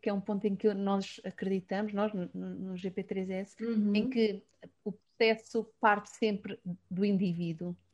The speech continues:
Speaker 1: Ah, e, e antes de tentarmos fazer um processo a dois, é muito importante que cada um se comprometa com o seu próprio processo.
Speaker 2: Tal e
Speaker 1: E
Speaker 2: qual.
Speaker 1: não,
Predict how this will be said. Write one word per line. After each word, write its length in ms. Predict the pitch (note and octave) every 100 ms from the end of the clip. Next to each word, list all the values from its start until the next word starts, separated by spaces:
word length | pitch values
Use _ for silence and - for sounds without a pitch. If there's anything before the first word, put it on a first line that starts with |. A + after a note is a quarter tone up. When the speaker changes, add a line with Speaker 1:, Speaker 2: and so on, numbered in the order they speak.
| _ _ _ _
Speaker 1:
Ah, 520 | F#3+ F#3 F3+ F3+ F3+ -
e, 260 | G#3+ G3 G3 G3+
e 60 | G#3+
antes 240 | A3 -
de 60 | -
tentarmos 540 | - G#3+ G#3 G#3+ G#3 G#3
fazer 260 | - G3+
um 120 | G#3 G3
processo 500 | - G#3+ G3 - G3+
a 80 |
dois, 480 | F3+ F#3+ F#3 G3 G#3+ -
é 100 | G3
muito 300 | A3 A3+ A3+
importante 600 | A3 - - G3+ G3+ -
que 100 | _ -
cada 240 | G#3 G#3
um 320 | G#3 A3+ A#3 - _ _ _ _
se 100 | G#3+
comprometa 580 | G#3+ G#3+ G#3 G#3+ A3 A3
com 120 | A3
o 20 |
seu 140 | G3+ G#3
próprio 320 | G#3+ G#3 G#3
processo. 720 | - - - - G3+ - _ _ - _ _
Speaker 2:
Tal 220 | - G3+ G3+
e 60 |
Speaker 1:
E 40 | G3+
Speaker 2:
qual. 240 | F3 G#3+
Speaker 1:
não, 340 | G#3+ G#3+ G#3